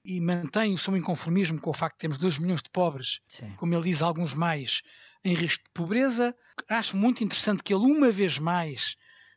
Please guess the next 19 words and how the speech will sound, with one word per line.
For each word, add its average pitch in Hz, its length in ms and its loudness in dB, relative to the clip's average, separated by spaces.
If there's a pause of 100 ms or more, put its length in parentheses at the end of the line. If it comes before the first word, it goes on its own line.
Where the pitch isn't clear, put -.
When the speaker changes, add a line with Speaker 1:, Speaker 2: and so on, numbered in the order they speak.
Speaker 1:
tenha 190 240 2
mandado 175 380 0
um 147 40 -6
recado 151 280 -2
ao 151 80 0
Governo 139 460 -2 (240)
sobre 170 260 -2
o 156 40 -2
P 170 180 0
R 156 280 0
R, 147 360 -4 (440)
dizendo 170 340 0
que 185 100 -2
deve 175 140 0
ser 185 140 0
usado 165 340 -2
com 185 140 0
rigor, 170 360 0
eficácia 185 680 -2